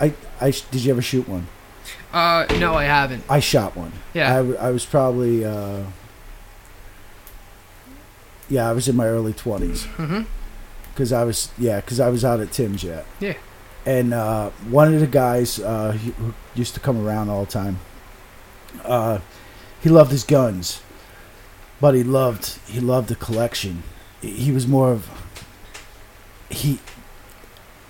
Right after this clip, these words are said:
Speaker 1: he just didn't want guns to have guns. He was like, he got guns because of, uh, the history of said
Speaker 2: Mm-hmm.
Speaker 1: model or, or this. So he had, like, tons of fucking really cool guns. And, uh, I can, I'll, I'll say his nickname. His nickname was,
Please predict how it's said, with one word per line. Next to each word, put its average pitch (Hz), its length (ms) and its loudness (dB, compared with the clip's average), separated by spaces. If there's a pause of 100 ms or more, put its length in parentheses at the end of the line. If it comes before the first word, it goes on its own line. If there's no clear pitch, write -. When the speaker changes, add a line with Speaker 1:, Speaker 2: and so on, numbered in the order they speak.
(120)
Speaker 1:
he 139 80 -2
just 143 180 2
didn't 135 160 6
want 127 160 4
guns 120 240 2
to 120 60 -2
have 110 240 0
guns. 113 380 -2
He 110 120 -4
was 92 260 -6
like, 95 200 -6 (840)
he 156 80 4
got 127 280 4
guns 113 260 0
because 98 340 -4
of, 92 160 -6 (160)
uh, 80 240 -12 (580)
the 104 80 -4
history 123 520 2
of 101 340 -4
said - 400 2
Speaker 2:
Mm-hmm. 104 120 -2
Speaker 1:
model 104 360 -2 (160)
or, 98 160 -6
or 117 120 -2
this. 120 220 -2
So - 320 2
he 131 180 4
had, 123 160 6
like, 90 140 -12
tons 131 280 2
of 92 140 -8
fucking - 680 -4
really 110 200 0
cool 101 260 -4
guns. 92 400 -4 (720)
And, 131 440 2 (100)
uh, 101 440 -6
I 139 80 -4
can, 156 140 -8 (140)
I'll, 127 200 0
I'll 127 100 -4
say 139 200 2
his 95 100 -4
nickname. 101 360 -6
His 95 140 -6
nickname 110 380 -2
was, 90 80 -6